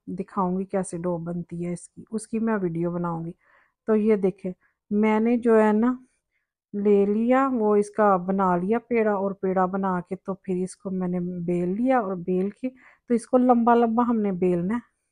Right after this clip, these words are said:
सही है ना, क्योंकि इसकी ज़ाहिर है लंबी शेप बननी है। मैंने तो इसका ना वो फिश स्टाइल बनाया था। तो ये देखें, इसको साइडों पे आपने कट लगा लेने हैं, दोनों साइडों पे एक जैसे कट लगा लें आप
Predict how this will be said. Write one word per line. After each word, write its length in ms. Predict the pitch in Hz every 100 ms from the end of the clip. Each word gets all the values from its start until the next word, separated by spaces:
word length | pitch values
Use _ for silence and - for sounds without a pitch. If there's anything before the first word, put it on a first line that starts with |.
| _
सही 280 | - 202 196
है 80 | 214
ना, 140 | 262 294 _ _ _ _ -
क्योंकि 260 | 220 254
इसकी 220 | 247 254
ज़ाहिर 280 | 240 233 220
है 140 | 262 254
लंबी 300 | 240 208 220
शेप 300 | - 233 208
बननी 380 | 220 214 208
है। 80 | 214
मैंने 320 | 226 220 220
तो 140 | 220 233
इसका 300 | 226 - 226
ना 180 | 247 247
वो 440 | 240 214 202 196 - _ _ -
फिश 300 | 233 - -
स्टाइल 560 | 233 226 220 226 196 175
बनाया 400 | 180 190 185 175
था। 240 | - 202 - _ _ _ _ _ -
तो 60 |
ये 200 | 202 214
देखें, 380 | 208 208 208 262 262 _ -
इसको 300 | 214 - 233
साइडों 440 | - 226 190 208
पे 120 | 208
आपने 340 | 220 208 208 220
कट 300 | - 196 180 214
लगा 280 | 240 302 302
लेने 300 | 302 302 302
हैं, 240 | 254 - _ _ _ _ _ _ _ -
दोनों 300 | 196 214 233
साइडों 360 | 240 208 196 196
पे 120 | 214 214
एक 120 | 202 180
जैसे 300 | 196 190 208
कट 260 | 196 185
लगा 320 | 202 220 247
लें 160 | 233 226
आप 380 | 220 208 226